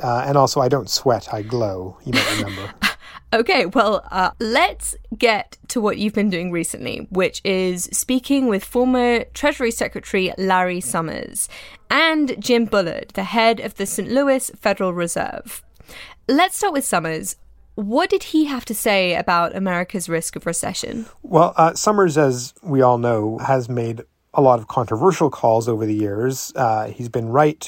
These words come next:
Speaker 1: more often than not, uh, including most recently,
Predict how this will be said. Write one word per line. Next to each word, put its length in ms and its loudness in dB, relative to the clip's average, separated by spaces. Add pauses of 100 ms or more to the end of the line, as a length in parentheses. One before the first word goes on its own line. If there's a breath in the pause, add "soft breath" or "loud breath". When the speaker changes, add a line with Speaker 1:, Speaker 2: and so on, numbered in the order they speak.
(120)
Speaker 1:
more 260 2
often 300 0
than 160 -6
not, 280 -2 (140)
uh, 100 -4
including 380 0
most 240 0
recently, 580 -4